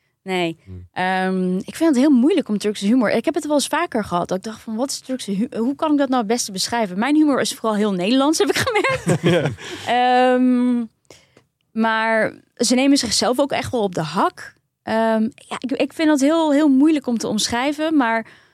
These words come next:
Speaker 1: Wat ik wel merk is dat zij heel veel grappen aan het maken waren over de binnenlanden, over de conservatieve cultuur op dit moment. Dus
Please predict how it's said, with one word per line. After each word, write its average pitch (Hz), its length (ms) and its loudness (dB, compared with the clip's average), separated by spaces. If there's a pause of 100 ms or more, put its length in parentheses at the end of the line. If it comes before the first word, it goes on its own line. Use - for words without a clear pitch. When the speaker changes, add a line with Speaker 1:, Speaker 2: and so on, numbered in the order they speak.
(240)
Speaker 1:
Wat 220 120 0
ik 202 80 -6
wel 254 200 2
merk 254 280 2
is 240 100 0
dat 240 160 0
zij 220 280 0
heel 277 200 2
veel 240 100 -2
grappen 262 320 -2
aan 214 100 -2
het 214 120 -4
maken 208 300 -2
waren 180 300 -2
over 170 580 -2
de 226 80 0
binnenlanden, 160 840 0
over 185 520 0
de - 80 -6
conservatieve 202 480 -6
cultuur 151 380 -4
op 160 120 -2
dit 170 140 -2
moment. 156 340 -4
Dus 175 220 -4